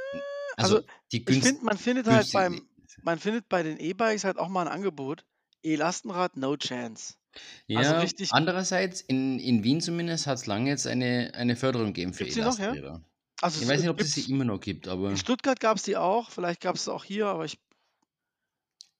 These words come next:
Speaker 2: Und Wien hat, glaub ich, sogar die Hälfte zahlt teilweise. Also bis,
Speaker 1: What?
Speaker 2: bis, ja, ja, bis zu irgendwie tausend Euro, irgend sowas.
Speaker 1: Ja, aber die, die,
Speaker 2: Oder
Speaker 1: das
Speaker 2: bis
Speaker 1: ist nicht
Speaker 2: zu
Speaker 1: die Hälfte.
Speaker 2: Naja, aber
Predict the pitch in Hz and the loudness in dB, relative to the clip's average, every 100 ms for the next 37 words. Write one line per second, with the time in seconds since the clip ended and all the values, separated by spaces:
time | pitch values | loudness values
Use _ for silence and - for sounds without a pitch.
0 | _ - - 120 98 131 151 151 147 131 | _ -8 2 2 2 2 2 0 0 0
1 | 127 120 101 90 120 185 - 90 - - | 0 -2 -2 -4 -4 -4 -8 -8 -6 -8
2 | 50 - - - - - - 87 90 120 | -8 -10 -10 -10 -14 -14 -14 -12 -6 -2
3 | 120 - - - - 127 - - 113 135 | -2 -4 -10 -14 -10 -8 -8 0 2 4
4 | 131 123 123 123 135 127 123 120 117 110 | 2 0 -2 -2 2 4 4 2 0 -4
5 | 120 107 104 110 87 85 101 113 107 95 | -4 -4 -4 -4 -4 -4 -4 -2 -2 -2
6 | - - - - - - - 139 120 117 | -6 -14 -20 -20 -20 -20 -20 -12 -4 0
7 | 127 127 135 139 - 120 123 120 123 190 | 0 -2 -6 -16 0 4 4 2 -2 -2
8 | 120 175 190 185 143 113 _ _ 113 120 | 2 4 4 4 -2 -6 _ _ -2 0
9 | 123 113 | 0 -2